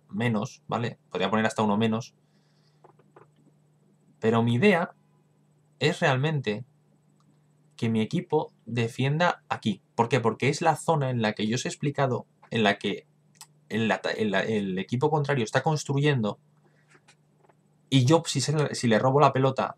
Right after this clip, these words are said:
voy a tener muchas opciones de hacer un contragolpe con su equipo desestructurado, ¿vale?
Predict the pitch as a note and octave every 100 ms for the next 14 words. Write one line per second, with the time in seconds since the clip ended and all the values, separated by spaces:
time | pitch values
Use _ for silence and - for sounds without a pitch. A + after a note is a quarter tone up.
0 | _ _ _ _ _ _ _ B2+ C3 C3+
1 | C#3+ D#3 D3 C#3 B2 C3+ D3 C#3 B2 -
2 | C3 A2 G#2 - _ _ _ _ - -
3 | A2+ - B2 B2+ C3 B2+ A#2 B2+ B2 B2
4 | A2+ A2 - G#2 A2 B2 A2+ G2+ F#2 -
5 | D#2+ D#2 - F#2